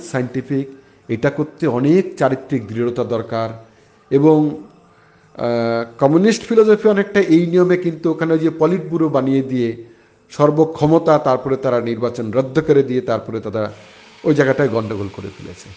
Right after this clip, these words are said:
ওরা তারপরে, আমি যা শুনি, আপনারা জানেন ভালো করে, রাশিয়াতে, চায়নাতে, কাম্পুচিয়া, পোল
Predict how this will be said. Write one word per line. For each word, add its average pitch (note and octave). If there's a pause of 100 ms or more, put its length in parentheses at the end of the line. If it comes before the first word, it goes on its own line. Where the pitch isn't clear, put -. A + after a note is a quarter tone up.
(480)
ওরা C#3+
তারপরে, C#3 (360)
আমি C#3
যা C3+
শুনি, B2+ (340)
আপনারা F3+
জানেন B2+
ভালো G#2+
করে, G#2
রাশিয়াতে, A2
চায়নাতে, G#2 (400)
কাম্পুচিয়া, D#3
পোল D3